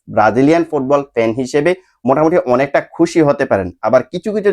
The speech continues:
জায়গাতে আপনি ডিসঅ্যাপয়েন্ট হতে পারেন, কিছু কিছু জায়গাতে আপনার জন্য হতাশাও হয়তো বা ওয়েট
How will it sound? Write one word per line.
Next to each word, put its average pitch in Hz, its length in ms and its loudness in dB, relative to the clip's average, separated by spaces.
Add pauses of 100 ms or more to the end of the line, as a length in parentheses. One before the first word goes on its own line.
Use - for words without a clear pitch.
জায়গাতে 165 340 0 (180)
আপনি 123 180 -4 (160)
ডিসঅ্যাপয়েন্ট 110 480 -4
হতে 110 160 -6
পারেন, 113 240 -2
কিছু - 200 -16
কিছু 110 220 -12
জায়গাতে 110 240 -4 (120)
আপনার 113 320 -2
জন্য 113 140 -2 (420)
হতাশাও 151 400 2
হয়তো 147 220 0
বা 147 140 2
ওয়েট 156 180 2